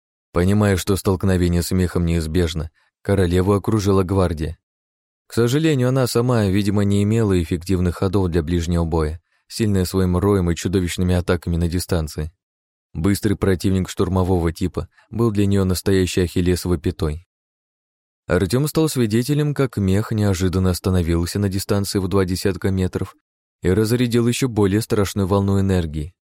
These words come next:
Настолько плотная она искажала обзор, парень увидел, что все попавшиеся на пути атаки,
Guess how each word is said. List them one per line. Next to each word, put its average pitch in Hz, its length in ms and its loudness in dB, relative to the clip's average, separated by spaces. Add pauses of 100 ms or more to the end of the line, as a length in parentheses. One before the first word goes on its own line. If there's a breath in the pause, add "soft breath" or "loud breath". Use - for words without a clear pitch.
(340)
Настолько 90 480 -2
плотная 92 600 0
она 87 160 0
искажала 95 480 0
обзор, 95 460 -2 (760)
парень 90 300 2
увидел, 90 400 2
что 87 200 -4
все 82 200 -2
попавшиеся 87 580 -2
на 85 80 0
пути 90 240 -4
атаки, 85 540 -2